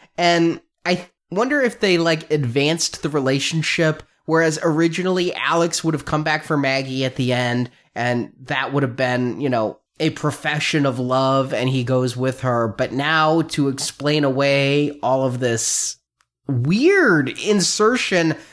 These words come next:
tonally awkward comedy of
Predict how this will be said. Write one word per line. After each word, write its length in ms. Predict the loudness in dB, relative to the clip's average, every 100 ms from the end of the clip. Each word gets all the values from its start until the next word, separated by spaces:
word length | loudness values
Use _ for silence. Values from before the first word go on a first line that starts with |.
| -20 -20 -12
tonally 880 | -8 0 2 4 2 0 0 -2 -2
awkward 680 | -4 -4 -4 0 0 -2 -12 _ _ -10
comedy 640 | -2 2 2 2 2 2
of 340 | 2 0 -8